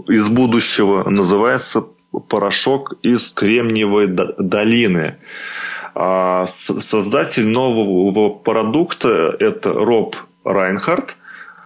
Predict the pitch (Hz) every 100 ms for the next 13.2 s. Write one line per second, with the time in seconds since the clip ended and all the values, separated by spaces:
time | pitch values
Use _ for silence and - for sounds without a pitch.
0 | - - 110 110 - 104 92 87 - 95
1 | 101 104 101 90 - - _ _ _ _
2 | - 92 101 98 - 107 98 95 - 113
3 | 113 110 110 95 104 123 - - 127 123
4 | 117 113 110 110 104 - - 98 101 113
5 | 110 107 110 - 117 - 165 143 - -
6 | - 117 101 98 98 - - - 113 -
7 | - 98 95 101 104 160 156 135 - -
8 | 156 160 143 - - _ - 104 98 113
9 | 143 139 139 - _ - - _ - 98
10 | 101 95 113 - 120 - _ 107 107 -
11 | 190 190 - 95 - 135 151 123 110 98
12 | 104 117 113 - 98 - 117 90 85 85
13 | -